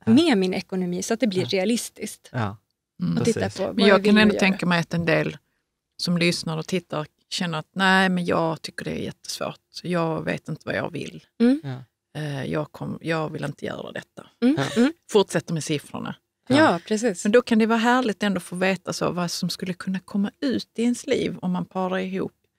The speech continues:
Speaker 2: Mm.
Speaker 3: målen
Speaker 2: Mm.
Speaker 3: och känslorna med eh, pengarna,
Speaker 2: Ja.
Speaker 3: liksom.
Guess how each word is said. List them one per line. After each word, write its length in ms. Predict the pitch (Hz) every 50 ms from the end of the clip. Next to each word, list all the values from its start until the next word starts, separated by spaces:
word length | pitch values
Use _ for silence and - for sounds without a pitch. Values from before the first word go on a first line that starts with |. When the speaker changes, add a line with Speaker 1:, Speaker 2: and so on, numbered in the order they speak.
| _ _ -
Speaker 2:
Mm. 260 | 214 214 202 185 180 - _ _ _ _ _ -
Speaker 3:
målen 420 | 175 151 - - - 143 143 147 160 170
Speaker 2:
Mm. 160 | 196 196 208 - _ -
Speaker 3:
och 60 | 165
känslorna 600 | - - 180 170 175 175 - - - - 156 156 156
med 440 | 160 165 160 151 - - - - - _ _ _ _ _ _ _ _ _ _ _ _ _ -
eh, 140 | 151 156 156 -
pengarna, 500 | - 220 - - 214 220 - - - 160 170 175
Speaker 2:
Ja. 100 | 226 226
Speaker 3:
liksom. 160 | 202 185